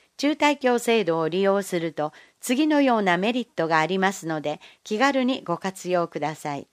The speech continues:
新規加入や掛け金を増額する場合、掛け金の一部を国が助成します。掛け金は非課税となります。各種手数料がかかりません。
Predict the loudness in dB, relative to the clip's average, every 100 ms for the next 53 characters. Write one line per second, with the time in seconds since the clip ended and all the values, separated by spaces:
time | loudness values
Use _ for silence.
0 | _ _ _ _ _ _ _ _ _ _
1 | _ _ _ _ -2 0 0 -4 -2 0
2 | 0 0 -2 -2 -2 -4 _ -12 0 0
3 | 0 -4 -2 0 2 2 0 -4 -8 -4
4 | -2 0 0 0 -4 -10 -20 _ _ -4
5 | 2 0 0 -4 -2 -2 -4 -6 -4 -2
6 | 0 0 -4 -6 -4 -2 -4 -4 -6 -6
7 | -6 -8 -10 -8 -10 -16 -20 _ _ _
8 | _ _ _ _ _ _ -2 0 0 -2
9 | -2 0 0 -2 -4 -2 0 2 0 0
10 | -4 -2 -4 -6 -8 -10 -16 _ _ _
11 | _ _ _ _ _ _ -2 -2 -2 0
12 | 0 0 -6 0 0 2 2 2 0 -2
13 | -10 -6 -4 -4 -4 -6 -4 -6 -6